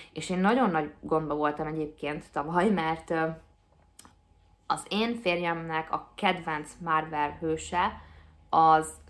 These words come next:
Thanoson kívül, már mióta a végtelen háború, meg a nem tudom micsoda kijött, azóta csak Thanos van. Ö, azon kívül egyébként a kedvenc karaktere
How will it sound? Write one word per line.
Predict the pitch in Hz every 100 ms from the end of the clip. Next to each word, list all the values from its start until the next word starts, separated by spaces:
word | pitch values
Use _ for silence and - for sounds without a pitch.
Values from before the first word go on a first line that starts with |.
| -
Thanoson | 180 175 170 147 151
kívül, | - 147 147 156 175
már | 170 151
mióta | 151 147 147
a | 151
végtelen | 170 175 170 156
háború, | 151 156 160 156
meg | 151 143
a |
nem | 147 156
tudom | 151 151
micsoda | 151 151 143
kijött, | 165 151 151
azóta | 156 151 147
csak | 156 -
Thanos | 151 151 143 -
van. | 180 240 - - - - - -
Ö, | 170 165 151 -
azon | 214 240 208
kívül | 214 190
egyébként | 175 170 165
a | 165
kedvenc | 185 175 156
karaktere | - 170 160 - 151 151 175